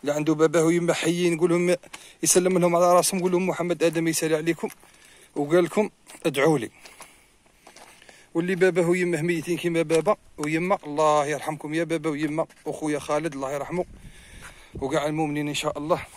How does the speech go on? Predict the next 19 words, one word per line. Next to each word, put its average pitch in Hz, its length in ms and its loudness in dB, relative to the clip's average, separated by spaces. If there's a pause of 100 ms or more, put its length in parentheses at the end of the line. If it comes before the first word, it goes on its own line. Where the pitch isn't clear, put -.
(180)
ان - 40 -12
شاء - 100 -6
الله 151 160 -2
ربي 151 240 -4
يرحم 151 260 -6
امهاتكم. 143 560 -8 (500)
صلوا 160 260 4
على 127 200 2
رسول 113 240 -6
الله. 110 180 -12 (140)
المهم 233 320 6
خوتي، 156 400 -2
صورنا 143 500 -2
لكم 120 240 -8
من 117 60 -12
اللور، 190 280 4 (680)
نزيدو 220 380 -2
نروحو 196 260 0
نضربو 156 440 2